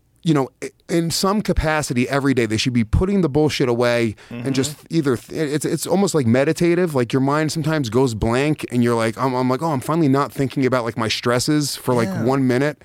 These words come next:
Speaker 2: I would imagine, like, dirt bike riding is like that.
Speaker 1: Yeah.
Speaker 2: Get on a
Speaker 1: Running
Speaker 2: fucking
Speaker 1: is like
Speaker 2: bike
Speaker 1: that
Speaker 2: and
Speaker 1: for
Speaker 2: run
Speaker 1: me
Speaker 2: tra-, yeah,
Speaker 1: to a certain
Speaker 2: running.
Speaker 1: degree.
Speaker 2: Yeah, running just got much for my knees, man. I've just had too many knee injuries.
Speaker 1: So I'm running now, and I have the meniscus tears. But my
Speaker 2: Yeah.
Speaker 1: doctor,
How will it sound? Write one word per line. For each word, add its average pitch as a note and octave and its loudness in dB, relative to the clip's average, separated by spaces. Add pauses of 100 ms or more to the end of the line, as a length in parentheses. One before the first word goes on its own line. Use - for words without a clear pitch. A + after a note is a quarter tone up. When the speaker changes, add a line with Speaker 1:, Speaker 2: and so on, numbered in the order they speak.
(220)
Speaker 2:
I D3+ -4
would F#3 0
imagine, G3 0
like, E3 -4
dirt C#3 -4
bike D3 -4
riding F#2+ -4
is E2 -12
like D#2+ -14
that. C2 -12 (100)
Speaker 1:
Yeah. F2+ -4 (160)
Speaker 2:
Get C3+ -6
on D3 -4
a D3 -6
Speaker 1:
Running - -
Speaker 2:
fucking G#3+ 2
Speaker 1:
is C3 2
like A#2 4
Speaker 2:
bike D3+ 2
Speaker 1:
that G#2 0
Speaker 2:
and - -6
Speaker 1:
for G2+ -2
Speaker 2:
run G#2 2
Speaker 1:
me G2 2
Speaker 2:
tra-, G2 -6
yeah, A3+ -2
Speaker 1:
to A#2+ 0
a G#2 2
certain - 0
Speaker 2:
running. A2 0
Speaker 1:
degree. G2+ 0 (540)
Speaker 2:
Yeah, B2+ -8
running D#3 -6
just D#3+ -12
got A#2 -8
much A2 -6
for - -10
my F#2+ -8
knees, G2 -12
man. F2 -14
I've F#2+ -14
just - -14
had B2 -10
too B2+ -14
many A2 -10
knee F#2 -14
injuries. F2+ -16 (140)
Speaker 1:
So C3 -2
I'm C#3+ 2
running C3+ 2
now, A2+ 0
and A#2 -2
I A2+ -2
have A2+ -4
the G#2+ -4
meniscus A2 -4
tears. G#2 -2
But G#2 -2
my A2+ 0
Speaker 2:
Yeah. G#2+ -4
Speaker 1:
doctor, B2+ 0